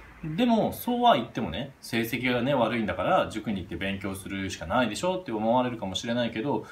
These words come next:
じゃあ塾に行って何をさせられるかっていうと、塾には塾のシステムがあるわけですよね。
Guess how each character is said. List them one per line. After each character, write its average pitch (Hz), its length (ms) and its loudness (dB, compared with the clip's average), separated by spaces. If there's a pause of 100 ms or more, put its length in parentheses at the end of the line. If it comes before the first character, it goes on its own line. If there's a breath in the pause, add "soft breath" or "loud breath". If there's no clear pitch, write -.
(220 loud breath)
じ 196 80 6
ゃ 160 60 8
あ - 20 2
塾 233 260 -2
に 190 60 2
行 135 60 0
っ - 20 -8
て 104 80 -4
何 185 240 0
を 123 40 0
さ 101 140 -8
せ 110 140 -2
ら 107 80 4
れ 107 100 2
る 107 60 -4
か 98 140 -2
っ - 60 -12
て - 60 -10
い 82 140 -4
う - 20 -14
と、 92 220 -4
塾 202 240 -2
に 208 60 4
は 117 100 2
塾 135 180 -2
の - 80 -4
シ 175 200 -2
ス - 40 -4
テ - 80 0
ム 113 120 0
が 87 40 0
あ 85 60 0
る 80 180 -6
わ 78 100 -8
け 87 60 -10
で 85 80 -8
す - 100 -12
よ 82 60 -8
ね。 82 240 -4